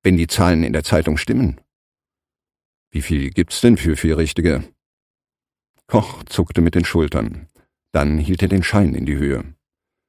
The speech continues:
„Keine Ahnung. Ich werde bei der Annahmestelle anrufen.“ Er erhob sich und stürmte aus dem Zimmer.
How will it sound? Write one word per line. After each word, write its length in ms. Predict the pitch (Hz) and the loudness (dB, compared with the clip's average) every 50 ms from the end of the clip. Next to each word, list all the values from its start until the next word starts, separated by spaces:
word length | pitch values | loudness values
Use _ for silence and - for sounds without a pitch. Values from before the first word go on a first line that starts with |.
| _ _ _ _ _ _ _ _ _ | _ _ _ _ _ _ _ _ _
„Keine 260 | - 180 180 175 127 | 2 2 4 4 6
Ahnung. 400 | 107 113 131 131 104 87 76 69 - - _ - - _ _ | 4 4 4 4 4 4 2 -2 -6 -14 _ -20 -20 _ _
Ich 160 | 85 82 - | -8 0 2
werde 200 | 95 95 104 85 | 4 4 4 4
bei 120 | 92 90 | 4 4
der 200 | 87 87 - - | 4 2 2 2
Annahmestelle 520 | 95 104 107 95 87 82 - 95 85 82 - | 2 2 4 4 2 2 2 2 2 2 2
anrufen.“ 600 | - 87 90 95 98 90 - 104 90 80 67 - _ _ _ _ _ _ _ _ _ _ _ _ _ _ _ _ _ | 2 0 2 2 0 2 2 2 2 2 0 -4 _ _ _ _ _ _ _ _ _ _ _ _ _ _ _ _ _
Er 320 | 80 78 76 71 64 67 - | -2 -2 -2 -2 -2 -4 -4
erhob 420 | - 71 69 69 78 82 - - | -4 -4 -2 -2 -2 -4 -4 -4
sich 240 | - 85 85 - 90 | -4 -4 -4 -2 -4
und 100 | 90 - | -4 -4
stürmte 400 | - - - 80 80 82 - 80 | -4 -4 -2 -4 -2 -2 -2 -2
aus 140 | - - - | -2 -2 -2
dem 180 | - 92 78 - | -4 -4 -4 -6
Zimmer. 520 | - - - - 71 60 50 - - - | -8 -4 -2 -2 -2 -2 -4 -6 -12 -16